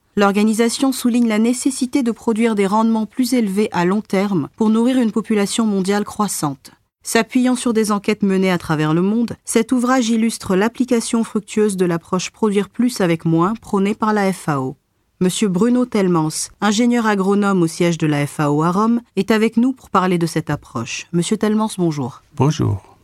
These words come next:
Speaker 1: Les informations contenues dans cet ouvrage renforcent l'approche Produire plus avec moins.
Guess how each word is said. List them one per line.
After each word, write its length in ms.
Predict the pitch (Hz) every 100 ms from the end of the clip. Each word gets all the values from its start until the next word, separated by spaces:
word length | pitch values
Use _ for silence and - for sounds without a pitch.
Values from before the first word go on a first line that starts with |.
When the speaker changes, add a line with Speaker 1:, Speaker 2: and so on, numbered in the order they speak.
| _
Speaker 1:
Les 220 | 208 202
informations 800 | 262 277 311 285 277 262 - 190
contenues 400 | 269 233 - 226
dans 100 | 202
cet 300 | 190 190 185
ouvrage 400 | 190 196 247 254
renforcent 480 | 196 185 - 185 -
l'approche 600 | 185 180 185 - 240 240
Produire 380 | - 202 180 190
plus 300 | - 214 -
avec 320 | 190 160 156
moins. 280 | 139 135 131